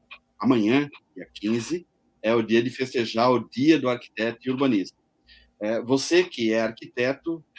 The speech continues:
naturalmente já sabe, mas os demais amigos que nos assistem, eu vou contar que a data foi instituída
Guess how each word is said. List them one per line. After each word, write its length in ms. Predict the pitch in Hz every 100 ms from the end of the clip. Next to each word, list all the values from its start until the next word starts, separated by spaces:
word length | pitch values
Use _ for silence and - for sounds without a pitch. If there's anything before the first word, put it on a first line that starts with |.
| -
naturalmente 680 | 95 - 107 98 104 - 98
já 180 | - 107
sabe, 400 | - - 113 131
mas 280 | 120 110 - -
os 80 | 95
demais 420 | 110 107 127 117
amigos 460 | 101 107 127 110 -
que 80 |
nos 160 | 95 92
assistem, 520 | 104 - 139 165 -
eu 40 | 113
vou 120 | 127
contar 440 | 147 139 117 131
que 220 | - 104 - - - _
a 120 | - 156
data 640 | 120 131 160 - 87 76 _ _ _ _ -
foi 840 | 131 143 135 131 123 120 117 117 -
instituída 880 | 208 220 - - 107 92 90 143